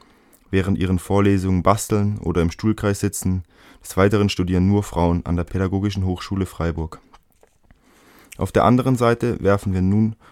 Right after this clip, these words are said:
einen Blick auf die Welt der Uni-Studenten. Diese sind laut der Umfrage oftmals gestresst,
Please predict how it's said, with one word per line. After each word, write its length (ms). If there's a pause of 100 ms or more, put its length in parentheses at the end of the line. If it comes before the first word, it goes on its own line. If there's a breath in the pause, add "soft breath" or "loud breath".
einen 160
Blick 180
auf 160
die 140
Welt 260 (220)
der 140
Uni-Studenten. 840 (480 soft breath)
Diese 200
sind 160
laut 220
der 80
Umfrage 580 (100)
oftmals 440
gestresst, 520